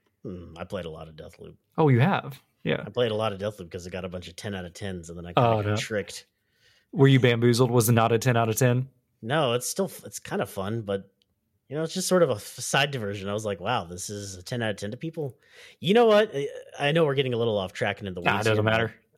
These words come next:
Speaker 1: it doesn't matter, really. Dude, if you wanna play Deathloop, you need to be the kind of gamer that, like, really cares about lore. I don't know how important lore is to you and small details, small details that you need to read and remember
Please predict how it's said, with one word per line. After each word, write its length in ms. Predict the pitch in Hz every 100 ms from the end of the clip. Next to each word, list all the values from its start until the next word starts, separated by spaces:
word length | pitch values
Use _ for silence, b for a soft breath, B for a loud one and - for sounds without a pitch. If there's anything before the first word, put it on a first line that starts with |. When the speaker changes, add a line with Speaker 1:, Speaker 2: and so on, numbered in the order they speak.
| - 135
Speaker 1:
it 100 | 131
doesn't 220 | 123 110
matter, 240 | 98 95
really. 280 | 95 95 90 b b b b -
Dude, 220 | 120 139 113
if 120 | 117
you 120 | 202
wanna 240 | 175 180
play 260 | 139 123 135
Deathloop, 460 | 120 127 143 143 104
you 60 |
need 120 | 127
to 60 | 143
be 100 | 117
the 80 | 98
kind 220 | 107 110
of 60 | 98
gamer 280 | 90 101 104
that, 160 | 95
like, 180 | 90 90 90
really 340 | 92 104 95
cares 260 | - 95 85
about 320 | 85 85 -
lore. 380 | 90 92 82 - _ _ _ -
I 60 | 117
don't 120 | 165
know 140 | 165
how 280 | 135 139 123
important 520 | 95 _ 110 120 123
lore 420 | 95 92 95 110 123
is 240 | 139 143
to 80 | 135
you 240 | 139 147
and 200 | 101 80
small 520 | - - 113 104 113
details, 580 | 101 104 98 117 120 120 b b
small 560 | - - 117 113 139 160
details 440 | 127 127 139 139
that 100 | 120
you 100 | 92
need 160 | 95 113
to 100 | 104
read 420 | 87 101 113 127
and 160 | 104 90
remember 680 | 95 92 104 120 131 131